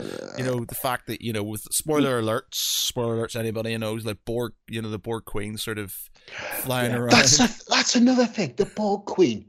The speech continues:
Speaker 2: Okay, you've got the ca-, a character, uh, Juranti, who has, in, is susceptible at the very least and has been kind of,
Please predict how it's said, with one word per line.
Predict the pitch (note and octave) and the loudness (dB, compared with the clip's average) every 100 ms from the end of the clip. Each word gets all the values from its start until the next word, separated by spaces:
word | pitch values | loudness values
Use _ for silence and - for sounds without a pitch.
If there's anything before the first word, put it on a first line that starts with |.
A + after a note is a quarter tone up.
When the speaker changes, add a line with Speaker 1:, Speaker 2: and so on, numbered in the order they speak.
| _ _ _ - | _ _ _ 4
Speaker 2:
Okay, | F#2+ F3+ G#2 F#2+ _ - - | 4 4 -6 -8 _ -20 -10
you've | D#3+ D#3+ D#3+ | 2 4 4
got | G#3 - | 0 0
the | A3+ | -2
ca-, | - - - | -4 -8 0
a | G#3 | 0
character, | - D#3 D3+ - D#3 D#3+ _ _ _ _ _ _ - - | 0 -4 -4 -2 -4 -4 _ _ _ _ _ _ -10 -2
uh, | C3+ | 0
Juranti, | C#3 C#3+ E3 C3+ A#2+ - B2 A#2 _ - - - | 4 6 6 6 0 -4 -6 -6 _ -20 -20 -14
who | - C#3+ C#3 | 4 6 6
has, | B2+ C3+ C#3+ B2 F3 | 2 0 0 -2 -2
in, | E3+ - | -2 2
is | G3 - | 2 4
susceptible | - - A#3 - - C3 C3 | 4 2 0 -4 -8 -6 -6
at | A#2 | -6
the | C#3 | -8
very | A#2 D3 D3 C3+ | -4 -2 -2 -2
least | A2+ | -4
and | - B2+ | -4 -2
has | B2 A2+ | -2 0
been | A#2 A2+ | -2 0
kind | A#2+ G#2+ | -2 -2
of, | G#2+ | -2